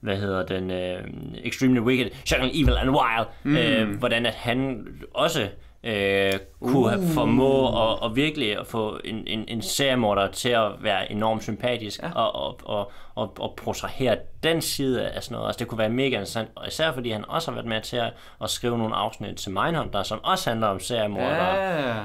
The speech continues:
Speaker 1: Så, så jeg kunne, det kunne være mega
Speaker 2: Uh.
Speaker 1: vildt.
Speaker 2: Jamen altså, Morten, øh, for at supplere det, så har han lavet filmen Krigen,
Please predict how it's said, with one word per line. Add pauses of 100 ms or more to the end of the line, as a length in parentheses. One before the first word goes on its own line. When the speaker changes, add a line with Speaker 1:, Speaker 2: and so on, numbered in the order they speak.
Speaker 1:
Så, (100)
så
jeg
kunne,
det
kunne
være
mega
Speaker 2:
Uh.
Speaker 1:
vildt.
Speaker 2:
Jamen
altså,
Morten,
øh, (580)
for
at
supplere
det,
så
har
han
lavet
filmen
Krigen,